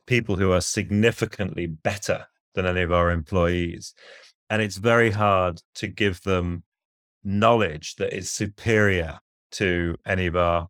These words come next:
competitors. So we've got to focus on how they are in themselves at, at any given moment. And that, you know, that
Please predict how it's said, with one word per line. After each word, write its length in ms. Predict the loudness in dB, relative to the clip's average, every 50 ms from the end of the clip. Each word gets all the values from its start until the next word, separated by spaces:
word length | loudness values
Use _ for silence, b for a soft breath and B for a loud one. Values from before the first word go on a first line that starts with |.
| _ _ _
competitors. 800 | -10 -8 -6 -6 -6 -6 -8 -10 -12 -12 -14 -14 -14 -16 -20 -20 b b b b b b b
So 340 | -14 -2 2 2 4 4 2 -2 -8 _ _ _ _ _ _ _ _ _ _ _ _ -2
we've 240 | -2 -2 -2 0
got 240 | 2 2 2 2 2
to 100 | -2 -4
focus 520 | 0 2 2 2 2 0 -4 -8 -6 -4 -2
on 320 | -2 -2 -2 -4 -8 -10 _ _ _ _ _ _ _ _
how 320 | -10 -4 -2 0 0 2
they 240 | 2 2 0 0 -2 -4 -2
are 520 | 2 4 4 4 2 2 -2 -6 -12 -12 -8
in 220 | -6 -4 -4 -2
themselves 1040 | -2 -4 -4 -6 -4 -2 2 2 4 4 2 2 -2 -6 -12 -16 -18 -18 -20 -20 _ _ _ _
at, 220 | -2 -2 -2 -2 -4 _
at 200 | -4 -4 0 0
any 200 | 0 2 0 0
given 320 | 0 -2 0 0 0 2
moment. 560 | 4 4 4 4 2 0 -4 -8 -12 -18 -20 -20 b b b b b b
And 160 | -6 -4 0
that, 260 | 2 2 2 2 0 0
you 100 | 0 0
know, 120 | 0 2
that 280 | 2 2 2 2 -2